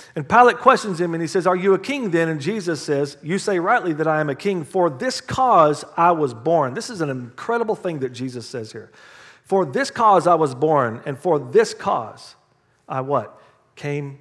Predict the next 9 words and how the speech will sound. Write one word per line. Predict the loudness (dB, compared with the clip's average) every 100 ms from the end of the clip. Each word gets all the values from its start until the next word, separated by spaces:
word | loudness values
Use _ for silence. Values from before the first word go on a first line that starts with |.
| _
have | -12 -10
come | -4 -4 -4
into | -8 -8 -8 -8
the | -8
world." | -8 -10 -12 -20 _ _ _
Jesus | 0 0 2 -4 -6
is | -10 -12 -10
telling | 0 0 0
him, | -2 -6 -8